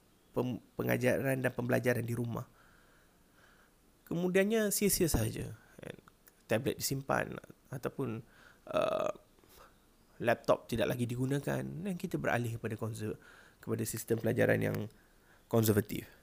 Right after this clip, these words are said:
Jadi, ini persoalannya. Uh,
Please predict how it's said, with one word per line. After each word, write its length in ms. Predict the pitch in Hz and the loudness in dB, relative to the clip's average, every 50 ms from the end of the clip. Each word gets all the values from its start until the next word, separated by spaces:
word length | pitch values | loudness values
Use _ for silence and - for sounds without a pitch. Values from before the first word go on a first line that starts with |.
| - - - - - | -20 -20 -20 -10 -8
Jadi, 320 | - 180 247 269 269 - - - - - - - - - - - | -6 -4 -2 -2 -4 -6 -8 -12 -14 -6 -6 -6 -6 -6 -10 -4
ini 140 | 180 208 233 | -2 -2 -2
persoalannya. 640 | - 170 - - - - 160 180 196 202 165 131 123 - - - - - - - - - - - - - - - - - - - - - | -2 -2 -2 0 0 2 2 0 0 -2 -2 -4 -4 -6 -10 -20 -20 -20 -20 -20 -20 -20 -20 -20 -20 -20 -20 -18 -18 -18 -20 -16 -6 0
Uh, 440 | - - - - - - - - | 2 4 6 6 6 4 4 0